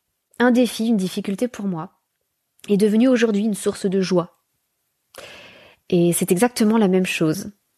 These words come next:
Chaque fois qu'on est confronté à une difficulté dans, dans l'éducation de nos enfants,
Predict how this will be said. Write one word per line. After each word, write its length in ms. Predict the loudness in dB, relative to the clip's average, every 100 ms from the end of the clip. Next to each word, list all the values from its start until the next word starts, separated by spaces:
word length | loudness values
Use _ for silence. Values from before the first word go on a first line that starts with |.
| _
Chaque 240 | -2 0
fois 120 | 0 0
qu'on 140 | 2
est 60 | 0
confronté 540 | 0 -4 -4 0 2
à 40 |
une 120 | 4 4
difficulté 560 | 0 -4 -4 -2 0
dans, 240 | 0 -2 -6 -4
dans 80 | 0
l'éducation 440 | 2 2 0 2
de 60 | 2
nos 180 | 2
enfants, 320 | 0 -2 -8